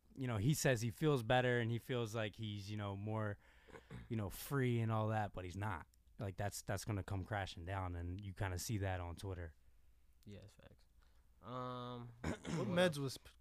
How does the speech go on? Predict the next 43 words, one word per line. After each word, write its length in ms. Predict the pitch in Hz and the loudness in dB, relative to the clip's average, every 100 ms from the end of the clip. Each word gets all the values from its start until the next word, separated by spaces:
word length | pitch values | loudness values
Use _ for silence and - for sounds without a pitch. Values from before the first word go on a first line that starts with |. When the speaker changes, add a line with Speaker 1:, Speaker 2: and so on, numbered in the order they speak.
| - | -8
Speaker 3:
Kanye 300 | 139 127 113 - | -6 -6 -8 -12
prescribed? 560 | 110 - 113 104 101 110 | -18 -14 -14 -14 -16 -8
What, 180 | 160 170 | -6 -6
what 140 | 151 165 | -10 -8
did, 140 | 156 139 | -10 -10
what 120 | 143 | -10
is 80 | 135 | -6
Kanye 140 | 214 127 - | -4 -2 -4
on 160 | 113 110 | -6 -10
right 160 | 101 104 | -12 -16
now? 80 | - | -10
Speaker 2:
He 80 | 156 | -6
was 120 | 175 | 0
on 160 | 180 123 | 0 0
Lexapro. 560 | 123 - 143 - 101 110 - - | -4 -8 -10 -8 -8 -10 -20 -20
Speaker 3:
Lexapro. 440 | 117 120 98 - 104 117 - - - | -18 -18 -18 -20 -20 -20 -20 -20 -14
Speaker 2:
Um, 720 | 104 98 92 90 87 85 85 - | -12 -10 -12 -14 -14 -16 -18 -16
I 80 | 101 | -14
know 220 | 113 104 | -12 -12
Lexapro 380 | 98 - - 101 | -12 -14 -16 -16
is, 60 | 98 | -14
like, 120 | 90 | -14
an 80 | 69 | -14
antidepressant. 640 | 101 101 - 95 101 104 - - 107 | -16 -16 -18 -16 -16 -16 -20 -20 -18
Speaker 3:
Right. 220 | 107 110 - _ - - | -18 -18 -20 _ -20 -20
Speaker 2:
Um, 80 | 80 87 82 64 58 58 - 120 - - _ - - | -20 -18 -18 -20 -20 -20 -20 -20 -20 -20 _ -18 -8
I 80 | 170 | -4
don't 100 | 160 | -4
know 80 | 117 | -6
what 80 | 107 | -10
the 60 | |
fuck. 160 | 113 113 113 | -14 -16 -14
He 160 | 143 156 - - | -12 -12 -12 -12
clearly 300 | 143 143 120 | -8 -6 -6
off 260 | 104 95 - | -8 -10 -12
something 200 | 101 101 | -14 -14
right 160 | 85 | -14
now 140 | 92 85 85 | -14 -14 -16
'cause 100 | - 104 | -18 -16
that 100 | 113 | -14
nigga's 260 | 113 92 104 | -12 -14 -14
head 200 | 104 | -14
is 80 | 98 | -14